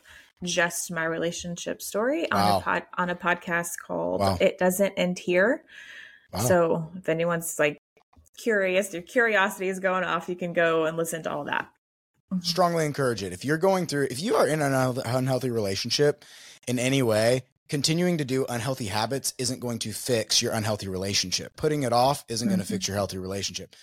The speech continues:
Speaker 2: Not talking about it and avoiding it is not gonna fix your relationship.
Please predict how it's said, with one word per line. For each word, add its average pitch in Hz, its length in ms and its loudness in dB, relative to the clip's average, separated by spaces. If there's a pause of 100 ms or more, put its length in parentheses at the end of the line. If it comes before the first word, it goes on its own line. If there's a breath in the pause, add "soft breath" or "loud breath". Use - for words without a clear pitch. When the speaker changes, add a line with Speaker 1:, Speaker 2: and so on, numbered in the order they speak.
(220 loud breath)
Speaker 2:
Not 147 200 -2
talking 151 320 -2
about 165 240 0
it 165 140 -4
and 131 80 -6
avoiding 123 360 -4
it 165 180 -2
is 113 120 -2
not 120 180 0
gonna 113 120 -2
fix - 260 -2
your 101 80 -2
relationship. 98 640 0